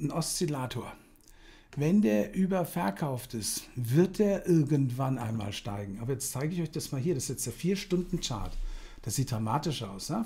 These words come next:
Vierzehntausendsiebenhundert, das sind rund tausendfünfhundert Punkte. Der Oszillator, schaut mal da, wo jetzt hier die Maus ist. Ich ziehe jetzt mal das Fadenkreuz hier hoch.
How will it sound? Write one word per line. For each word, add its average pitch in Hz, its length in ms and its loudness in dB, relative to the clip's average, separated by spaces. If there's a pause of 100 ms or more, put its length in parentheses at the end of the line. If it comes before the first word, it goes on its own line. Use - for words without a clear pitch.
Vierzehntausendsiebenhundert, 123 1300 0 (400)
das 117 140 -2
sind 143 80 2
rund 180 320 4
tausendfünfhundert 180 1080 0
Punkte. 147 340 0 (880)
Der 160 120 0
Oszillator, 180 880 2
schaut - 240 -4
mal 180 160 0
da, 165 240 0
wo 208 100 2
jetzt 175 340 0
hier 196 120 2
die 185 140 2
Maus 147 320 2
ist. - 240 -6 (160)
Ich 120 100 -14
ziehe 196 240 0
jetzt 208 180 -4
mal 160 140 -2
das 135 140 -4
Fadenkreuz 156 760 0
hier 113 180 -2
hoch. 196 340 2